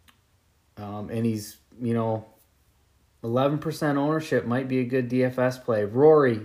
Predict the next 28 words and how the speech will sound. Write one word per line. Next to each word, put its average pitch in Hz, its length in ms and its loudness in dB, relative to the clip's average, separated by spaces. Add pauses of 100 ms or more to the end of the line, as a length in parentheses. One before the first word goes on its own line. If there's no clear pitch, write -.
right 131 220 2
underneath 131 500 0
him, 110 140 -4
thirteen 127 540 -2
percent 131 480 -4
ownership. 127 760 0 (1080)
Uh, - 120 -18
missed 127 320 0
the 123 60 -4
cut 127 300 2
last 131 440 0
week 131 260 0
at 117 140 -4
the 113 80 -2
Valero 123 480 2
Texas 123 640 -2
Open. 131 600 0 (1900)
Thirty-third 147 720 6
before 135 400 2
that 131 320 6
at 127 140 2
the 120 60 0
Players, 131 640 2
thirteenth 123 640 -2
at 120 140 0
the 110 120 -6
Arnold 113 380 -2
Palmer. 123 800 2